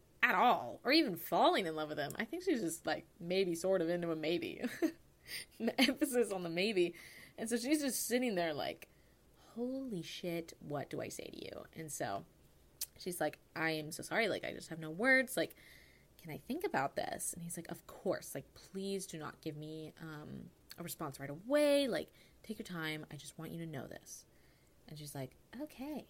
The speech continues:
<laughs> Awesome. And so, you know, she's like, "Let me, give me the night, and I'll, uh, I'll tell you tomorrow what my, what my verdict is." And he's like, "Sounds good." And so, you know, he's about to leave, and he tries to give her a kiss.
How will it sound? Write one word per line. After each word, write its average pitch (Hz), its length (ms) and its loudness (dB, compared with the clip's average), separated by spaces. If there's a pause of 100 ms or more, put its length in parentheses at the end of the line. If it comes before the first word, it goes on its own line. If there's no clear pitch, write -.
(360)
<laughs> 240 80 0 (840)
Awesome. 180 680 0 (100)
And 190 180 -4
so, 175 480 4 (840)
you 254 120 2
know, 214 160 10
she's 214 280 2
like, 190 220 10
"Let 196 120 6
me, 175 240 -2
give 220 120 2
me 233 100 2
the 240 100 2
night, - 540 0
and 151 140 -4
I'll, 143 200 -4
uh, - 260 -4
I'll 170 80 -2
tell 180 180 0
you 175 80 6
tomorrow 139 480 -2 (160)
what 160 160 -10
my, 90 300 -8 (240)
what 165 120 -6
my 165 120 -2
verdict 165 560 2
is." 147 320 0
And 165 120 -12
he's 170 140 -12
like, 165 200 -4
"Sounds 226 560 -2
good." 269 300 4 (420)
And 254 160 -4
so, 285 60 2
you 269 180 2
know, 254 80 4
he's 233 320 2
about 208 280 4
to 202 80 0
leave, 202 300 0
and 180 80 0
he 175 60 0
tries 262 300 0
to 247 100 0
give 320 300 2
her 302 220 8
a 285 60 8
kiss. - 840 2